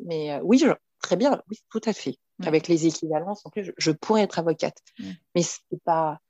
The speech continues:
Speaker 1: mais c'est pas, c'est pas ce qui m'éclate au quotidien. C'est pas ce qui va faire que je préserve cet équilibre.
Speaker 2: Ouais.
Speaker 1: Donc, en fait, euh, je préfère faire quelque chose qui est moins prestigieux au regard du, de la société.
Speaker 2: Mm.
Speaker 1: Et je suis tellement plus heureuse que je m'en fiche. En fait, je me suis complètement affranchie de ce regard-là.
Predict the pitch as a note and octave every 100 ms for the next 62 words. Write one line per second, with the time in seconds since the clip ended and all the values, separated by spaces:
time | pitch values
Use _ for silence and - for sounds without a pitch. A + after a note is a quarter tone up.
0 | - _ D3+ D#3 E3 D#3 D#3 D3+ D3 D3+
1 | E3+ D#3+ - - D#3+ D3+ G3 F#3 D#3+ E3+
2 | D#3 - F3+ G3+ A3+ F3 F3+ E3+ - F3+
3 | F3 - F3+ - F3 E3 D#3+ D#3 - _
4 | - F3+ F3 E3 E3+ D#3 D#3 - E3 A3
5 | A#3 D3 - - F3+ F3 E3+ E3+ E3 G3+
6 | A3 F#3+ E3 D#3+ - _ - - F3 F3+
7 | E3 - - E3+ D#3+ F3 F#3 - F3 E3
8 | F#3 G3 F#3+ F3 - F3+ F3 G3 F#3+ -
9 | E3+ D#3 E3 E3+ D#3 D3+ - - E3 D#3
10 | D3 D#3+ D#3 D3+ G3+ A3 - - F3+ E3
11 | _ _ _ - D#3 - - G3+ G3 F3+
12 | F3+ E3+ E3 G3+ G3+ E3 D3 D#3+ D#3 G#3+
13 | F#3 D#3+ G3 D#3+ - D#3+ G3+ G3 F3+ F#3+
14 | F3+ E3+ - E3+ F#3 - E3 D#3 D#3 C#3+
15 | D3+